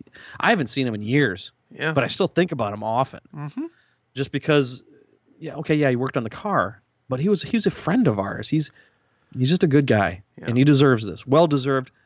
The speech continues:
Speaker 1: Thank you for everything, Mister Mike Judge.
Speaker 2: Yep. Way to go, Mike. I'm gonna get back up to Oshawa and get him, go buy him
Speaker 1: Yeah.
Speaker 2: a beer.
Speaker 1: Go buy, buy a bunch of beers. Some, what was that beer that we used to, I used to drink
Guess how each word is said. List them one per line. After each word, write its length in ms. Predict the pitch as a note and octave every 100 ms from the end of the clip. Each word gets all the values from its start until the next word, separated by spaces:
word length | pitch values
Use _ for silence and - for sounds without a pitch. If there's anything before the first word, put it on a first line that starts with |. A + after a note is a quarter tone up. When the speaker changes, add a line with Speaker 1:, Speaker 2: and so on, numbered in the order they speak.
| _ _ _
Speaker 1:
Thank 240 | - C#3+ C3+
you 80 | C#3
for 140 | C3
everything, 320 | A#2+ A#2 A#2+
Mister 180 | A2 -
Mike 180 | G#2+ G2+
Judge. 280 | - - - -
Speaker 2:
Yep. 120 | - _ _ _ _ _ _ -
Way 160 | C#3
to 80 | D#3+
go, 200 | C#3 D#3+
Mike. 460 | D3 B2+ C#3+ - - _ _ _ _ _ _ _ _ _ _ _ _ -
I'm 60 | A#2+
gonna 40 |
get 180 | A2+ C3
back 220 | C3 A2
up 80 | -
to 60 | -
Oshawa 360 | - - - G2
and 100 | A2
get 140 | G#2
him, 160 | G#2+ A2+ _ _ _ _ _
go 80 | -
buy 160 | - D#3
him 40 |
Speaker 1:
Yeah. 180 | A3+ C3
Speaker 2:
a 100 | A2
beer. 280 | - G2+ A2 _ _ _ _ _
Speaker 1:
Go 80 | D#3
buy, 180 | C#3 C3+ -
buy 100 | C#3
a 40 | B2
bunch 240 | A#2 B2+
of 100 | G#2+
beers. 240 | A2+ C3 A#2
Some, 140 | B2 - - -
what 80 | -
was 100 | B3+
that 120 | G#3
beer 180 | C3+ D3+
that 140 | C3 G2
we 200 | A#2+ C3+
used 160 | B2
to, 240 | C3 - C3
I 40 |
used 120 | B2
to 40 | C3+
drink 280 | C3 B2+